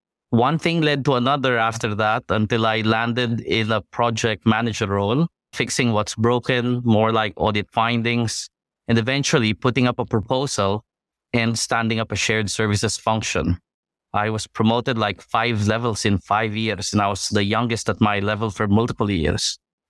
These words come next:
I eventually managed that shared services function until I, I was called upon to do the same for Asia, leading a massive reengineering and series of consolidations and outsourcing projects.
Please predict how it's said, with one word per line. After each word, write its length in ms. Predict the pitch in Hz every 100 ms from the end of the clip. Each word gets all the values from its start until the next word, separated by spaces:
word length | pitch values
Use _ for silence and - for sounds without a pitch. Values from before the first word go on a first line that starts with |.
| _ _
I 80 | 117
eventually 500 | 107 120 127 151 127
managed 540 | 110 107 123 135 -
that 200 | 117 110
shared 280 | - 113 104
services 460 | - 110 101 120 -
function 540 | 104 98 - 143 175 - _ _ _ -
until 300 | 113 120 113
I, 140 | 123 127
I 120 | 117
was 200 | 110 -
called 320 | - 117 120
upon 440 | 113 110 107 113
to 100 | 113
do 360 | 101 110 110 113
the 140 | 113
same 260 | 107 113 110
for 160 | 117 110
Asia, 500 | 107 110 - 73 - _ _ _ _ _ _ _ _
leading 680 | 104 120 120 131 131 143 131 _ _ _ _ _ _ _ _ _
a 60 | 113
massive 540 | 107 113 127 - 135
reengineering 680 | 117 117 110 113 117 117 120
and 160 | 110 98
series 380 | - 131 139 123
of 100 | -
consolidations 840 | 110 - 113 127 113 101 107 104
and 140 | 107
outsourcing 580 | 104 101 - 104 107 107
projects. 640 | - 104 95 76 - -